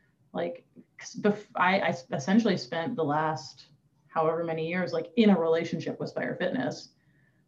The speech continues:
Um, and I'll be honest, there were times that it took a lot more than it gave. But I think when you, like, when you, I don't know, it's hard because, like,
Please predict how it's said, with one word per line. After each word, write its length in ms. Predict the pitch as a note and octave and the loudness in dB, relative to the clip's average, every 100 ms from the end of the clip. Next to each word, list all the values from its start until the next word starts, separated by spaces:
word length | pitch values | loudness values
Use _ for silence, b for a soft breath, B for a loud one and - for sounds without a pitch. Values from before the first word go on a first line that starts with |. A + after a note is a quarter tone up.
| _ | _
Um, 520 | F3 E3 C#3 C3+ - - | -2 0 0 0 -4 -6
and 480 | F3 D#3 D3 D3 C#3 - - C#3 | -4 -2 0 -2 -2 -6 -6 0
I'll 260 | D#3+ G3 | 2 2
be 140 | G3+ G#3 | 4 6
honest, 320 | C4 A3+ - | 6 6 4
there 120 | F#3 | 0
were 100 | F#3 | 0
times 300 | F#3 F#3+ G3 | -2 2 2
that 180 | E3 D3+ | 2 0
it 200 | G3+ - | 0 -2
took 200 | A#3 - | 0 0
a 40 | D3+ | 2
lot 320 | E3+ F#3+ G3 | 6 6 6
more 260 | F#3+ F3+ | 4 4
than 140 | E3 D#3+ | 2 0
it 80 | D#3 | 0
gave. 340 | D3+ D3+ E3+ - - | 0 0 -4 -10 -4
But 400 | C#3+ C3+ - A3+ - _ _ _ _ _ _ _ _ - | -2 0 -2 -8 -16 _ _ _ _ _ _ _ _ 2
I 80 | F#3+ | 6
think 240 | D4 C#4 | 8 10
when 120 | C#4 | 10
you, 120 | C4+ | 10
like, 320 | B3+ A3 - B B B B B _ _ _ _ _ _ _ _ - | 10 10 6 B B B B B _ _ _ _ _ _ _ _ 4
when 240 | A3+ A3+ | 10 12
you, 320 | A3+ G#3 - - _ _ _ _ _ _ _ - | 12 10 2 -4 _ _ _ _ _ _ _ -10
I 140 | F#3+ A3 | 0 6
don't 140 | A3+ | 8
know, 220 | A3+ F3+ | 8 8
it's 180 | F#3 - | 4 2
hard 280 | B3+ C4 G3+ | 6 6 6
because, 280 | F#3+ G3+ G3 | 4 2 4
like, 200 | F#3+ | 2